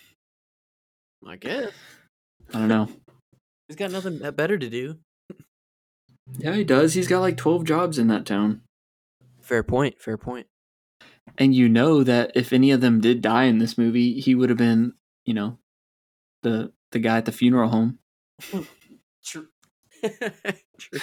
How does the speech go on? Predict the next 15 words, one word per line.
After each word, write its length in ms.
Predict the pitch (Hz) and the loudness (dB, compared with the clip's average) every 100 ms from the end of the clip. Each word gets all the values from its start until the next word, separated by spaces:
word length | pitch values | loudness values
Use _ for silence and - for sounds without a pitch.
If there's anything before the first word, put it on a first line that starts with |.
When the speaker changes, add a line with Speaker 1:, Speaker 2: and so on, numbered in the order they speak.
| 302 - | -6 0
Speaker 2:
<laughs> 500 | 208 - - - - _ _ _ _ | 0 0 -8 -10 -16 _ _ _ _
<laughs> 80 | - - - - | -12 -12 -14 -4
He 100 | 147 | 2
was 160 | 160 135 | 4 4
the 100 | 143 | 4
one 180 | 143 127 | 6 4
doing 200 | 139 123 | 4 4
the 60 | |
wheel. 360 | 117 139 127 - _ _ _ - - - _ _ _ _ | 4 2 0 -6 _ _ _ -20 -20 -20 _ _ _ _
But 120 | 139 | -2
yeah, 200 | 143 131 | 2 2
th-, 220 | 120 - - | 0 -8 -4
uh, 280 | 139 127 117 - _ _ _ _ _ _ _ | 0 0 0 -6 _ _ _ _ _ _ _
Thunderjack, 680 | 147 143 135 127 127 123 - | 0 2 2 2 2 0 2
he 320 | 139 131 135 | 4 4 2